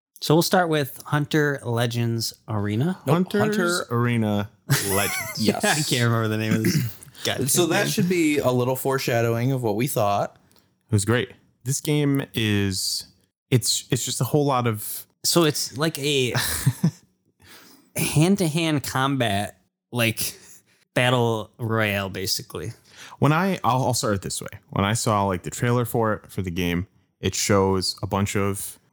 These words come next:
Speaker 3: different, I don't know, like, m-,
Speaker 1: Heroes,
Speaker 2: Heroes,
Speaker 3: Yeah.
Speaker 2: hunters, I guess.
Speaker 3: Yeah, and they all have, like,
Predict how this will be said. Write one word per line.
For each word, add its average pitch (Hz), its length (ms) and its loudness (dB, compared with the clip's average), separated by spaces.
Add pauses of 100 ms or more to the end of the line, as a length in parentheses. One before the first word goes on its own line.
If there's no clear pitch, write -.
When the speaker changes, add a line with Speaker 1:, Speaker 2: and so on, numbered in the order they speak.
(140)
Speaker 3:
different, 107 400 0 (760)
I 101 100 -4
don't 98 120 -2
know, 78 120 -4
like, 87 220 -6
m-, 92 200 -2 (720)
Speaker 1:
Heroes, 110 600 -2
Speaker 2:
Heroes, 90 420 2
Speaker 3:
Yeah. 87 200 0
Speaker 2:
hunters, 92 460 -4
I 92 100 -2
guess. 90 440 -6 (360)
Speaker 3:
Yeah, 120 200 4
and 101 120 6
they 110 80 2
all 110 180 2
have, 98 420 -4
like, 90 480 -2